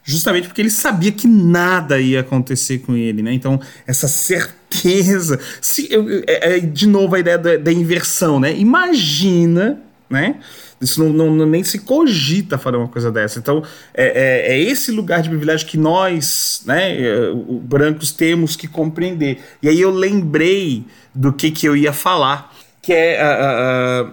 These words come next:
a ideia aqui é quando a gente fala em, em, "Ah, nós temos que abrir mão dos privilégios", né? Como se a nossa, o nosso papel no combate ao racismo fosse abrir mão dos privilégios, ninguém vai querer abrir mão dos privilégios, logo, isso nunca vai se resolver. Mas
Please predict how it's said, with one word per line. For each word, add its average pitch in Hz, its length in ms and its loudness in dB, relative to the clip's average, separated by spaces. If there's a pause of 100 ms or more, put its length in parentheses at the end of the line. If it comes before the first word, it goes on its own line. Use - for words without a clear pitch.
a 160 120 2
ideia 196 320 2
aqui 208 500 0
é 143 60 -2
quando 208 180 0
a - 20 0
gente 214 120 -2
fala 170 200 -2
em, 139 260 -2
em, 135 140 -4
"Ah, 160 220 0
nós 143 180 0
temos 156 200 -2
que - 100 -4
abrir 147 320 0
mão 165 340 2
dos 170 240 -2
privilégios", 131 800 -2
né? 135 140 -2
Como 135 200 -2
se 127 300 -6 (320)
a 117 120 0
nossa, 127 340 0
o 117 40 0
nosso 135 340 -2
papel 143 500 0
no 175 140 0
combate 147 500 -2
ao 131 80 0
racismo 151 520 -2
fosse 147 340 -2
abrir 139 160 -2
mão 127 120 0
dos 123 80 -6
privilégios, 196 360 -2
ninguém 156 200 0
vai 143 120 -2
querer 143 200 -2
abrir 135 220 -2
mão 127 220 -2
dos 123 120 -6
privilégios, 180 800 -2 (320)
logo, 196 500 0 (220)
isso - 160 -8
nunca 147 140 -8
vai 147 100 -2
se 143 80 -8
resolver. 170 540 -4 (560)
Mas - 560 -2